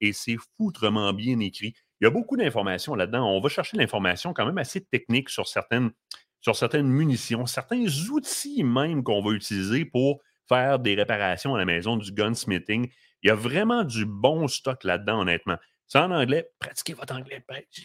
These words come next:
Pratiquez votre anglais. Je, je, c'est, c'est, c'est péché. Il y a souvent des promotions qui viennent avec ça qui sont super intéressantes. Euh, vous aimez ça, les, les, les t-shirts?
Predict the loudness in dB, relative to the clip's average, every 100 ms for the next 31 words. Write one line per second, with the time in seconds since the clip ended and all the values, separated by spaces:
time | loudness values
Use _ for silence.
0 | _ -12 -10 -10 -6 -4 -2 0 -2 0
1 | -2 -4 -6 -8 -6 -4 -4 -4 -4 -4
2 | 0 2 2 0 -4 _ _ _ 4 4
3 | 4 0 0 0 2 2 -2 -2 2 2
4 | 0 -2 -2 -2 0 0 0 2 2 2
5 | 0 -2 -6 _ _ 0 2 2 0 2
6 | 2 2 0 0 0 0 -2 -2 -6 -2
7 | -2 0 -2 2 0 0 -8